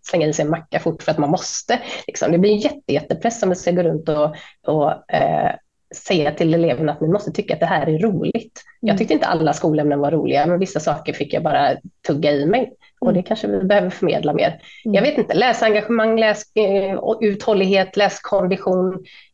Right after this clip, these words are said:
Speaker 1: Eh, vi kan kalla det vad vi vill. Eleverna behöver läsa mer, punkt. Alla behöver läsa mer, punkt.
Speaker 2: Mm. Mm.
Speaker 1: Eh, men måste det vara glädjefyllt alltid? Nej,
Speaker 2: Mm.
Speaker 1: det tycker jag inte. Det blir för stor press, liksom.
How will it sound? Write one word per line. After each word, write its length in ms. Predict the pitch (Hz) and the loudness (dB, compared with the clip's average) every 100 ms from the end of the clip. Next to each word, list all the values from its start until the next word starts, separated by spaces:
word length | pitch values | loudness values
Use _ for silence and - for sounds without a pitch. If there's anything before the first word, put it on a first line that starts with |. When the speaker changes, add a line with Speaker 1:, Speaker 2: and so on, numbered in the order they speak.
| _ | _
Speaker 1:
Eh, 420 | 170 160 160 165 - - - _ - - - | 0 2 2 0 -4 -10 -20 _ -20 -20 -6
vi 120 | 190 | -4
kan 160 | 202 208 | 0 0
kalla 220 | 202 170 | 2 2
det 100 | 151 | 2
vad 280 | 151 143 156 | 2 2 2
vi 80 | 165 | 0
vill. 180 | - - _ - | -2 -6 _ 0
Eleverna 360 | 190 175 170 | 2 2 2
behöver 320 | 170 175 165 | 2 2 2
läsa 280 | 165 160 160 | 2 2 0
mer, 300 | 156 147 - - | 0 0 -2 -2
punkt. 240 | 151 143 | -4 -4
Alla 280 | - 123 139 | -4 -2 -2
behöver 200 | 196 262 | 0 0
läsa 260 | - - - | 0 0 -2
mer, 140 | - - | -2 -4
punkt. 340 | - - 202 175 - _ _ _ | -6 -4 -4 -6 -12 _ _ _
Speaker 2:
Mm. 120 | 214 190 | -4 -2
Mm. 120 | 165 | 0
Speaker 1:
Eh, 100 | 156 | 2
men 140 | 175 | 2
måste 220 | 180 - 151 | 2 0 -2
det 60 | |
vara 120 | 156 | 0
glädjefyllt 580 | 160 175 - 160 220 214 | 2 2 0 -2 -2 0
alltid? 320 | - - - - | -2 -2 -10 -6
Nej, 200 | - - 202 | -4 -2 -4
Speaker 2:
Mm. 140 | 185 - _ 202 | -6 -14 _ -6
Speaker 1:
det 60 | |
tycker 220 | 202 196 | -4 -4
jag 80 | - | -6
inte. 200 | 170 - - _ | -6 -12 -12 _
Det 60 | - | -2
blir 120 | 220 | 0
för 220 | 233 - | 0 -4
stor 180 | 233 196 | -4 -4
press, 280 | - - - | -4 -6 -10
liksom. 220 | - - | -18 -18